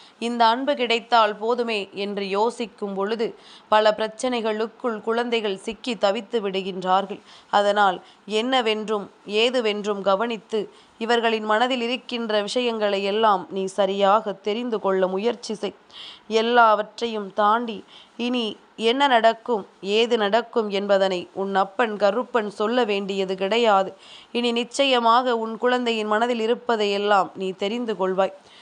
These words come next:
அவர்கள் என்ன நினைக்கிறார்கள், ஏது நினைக்கிறார்கள் என்பதனையும் என் குழந்தை நீ நிச்சயமாக உணர்ந்து கொள்வாய். உன்னோடு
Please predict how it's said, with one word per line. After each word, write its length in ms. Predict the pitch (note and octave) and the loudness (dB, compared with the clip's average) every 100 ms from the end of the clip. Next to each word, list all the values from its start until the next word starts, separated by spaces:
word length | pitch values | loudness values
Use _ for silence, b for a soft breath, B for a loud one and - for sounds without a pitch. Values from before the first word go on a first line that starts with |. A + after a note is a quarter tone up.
| B B | B B
அவர்கள் 400 | G#3+ A3 A3+ A3 G#3+ | 2 2 0 -2 -2
என்ன 200 | A3 C4+ | -2 -2
நினைக்கிறார்கள், 800 | C4 A#3+ A#3+ - A3+ G#3+ G#3 G3+ F3+ - F3 | -2 -4 -6 -2 4 4 4 -2 -6 -10 -4
ஏது 240 | G#3 A#3+ | -2 -2
நினைக்கிறார்கள் 800 | A3+ G#3+ A3+ A#3 A3+ G#3 G3+ F#3+ F#3+ | -2 -2 -4 -2 2 2 2 -4 -6
என்பதனையும் 680 | G3 A3 G3+ F#3+ F#3+ F#3+ F#3 - | -4 0 0 0 -2 -6 -8 -8
என் 200 | F#3+ G3 | -6 -4
குழந்தை 400 | G#3 A3+ G#3 G3+ F#3 B B B | -2 -2 -2 -6 -8 B B B
நீ 140 | G#3+ A3 | -4 -2
நிச்சயமாக 880 | G#3+ A3 - C4 A3+ G#3 G3 G#3+ G#3 F#3 | -2 -4 -2 0 0 2 2 2 0 0
உணர்ந்து 440 | F#3 G3+ A#3+ B3+ G#3 | -2 -2 -2 -2 -2
கொள்வாய். 420 | G3 G3 G3 F#3+ - B B B | -2 0 0 -2 -12 B B B
உன்னோடு 600 | G#3+ A3+ A3 G#3+ A3+ B3+ | -6 -6 -2 0 2 0